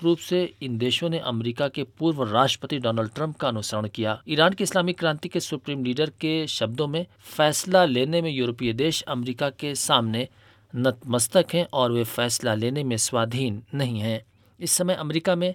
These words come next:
सरकार बदल चुकी है और जो बाइडेन के सत्ता में आने के बाद परमाणु वार्ता को जीवित करने के संबंध में वार्ता आरंभ हो गई है। ईरान की निश्चित नीति यह है कि परमाणु समझौते को जीवित करने के लिए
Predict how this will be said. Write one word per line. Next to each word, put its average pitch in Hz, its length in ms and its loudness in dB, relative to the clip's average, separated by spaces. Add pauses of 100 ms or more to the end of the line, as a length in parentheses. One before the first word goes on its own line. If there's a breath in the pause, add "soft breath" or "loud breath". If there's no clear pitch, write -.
सरकार 160 500 2
बदल 135 260 4
चुकी 185 380 -2
है 185 120 6
और 143 200 2
जो 123 180 2
बाइडेन 127 360 4
के 175 160 0
सत्ता - 360 -2
में 127 140 0
आने 117 240 0
के 117 120 -2
बाद 123 340 4
परमाणु 110 340 4
वार्ता 110 360 2
को 135 180 -2
जीवित 110 300 -2
करने 120 260 -2
के - 140 -4
संबंध 123 420 0
में 127 140 0 (300 soft breath)
वार्ता 123 400 4
आरंभ 110 400 0
हो 113 120 0
गई 110 180 2
है। 113 220 0 (220 soft breath)
ईरान 165 300 6
की 196 140 0
निश्चित 151 540 0
नीति 135 280 -2
यह 147 180 2
है 165 100 0
कि 165 140 0
परमाणु 117 440 2
समझौते 117 560 0
को 143 180 -4
जीवित 117 360 -2
करने 123 320 -4
के 143 120 -6
लिए 147 180 -4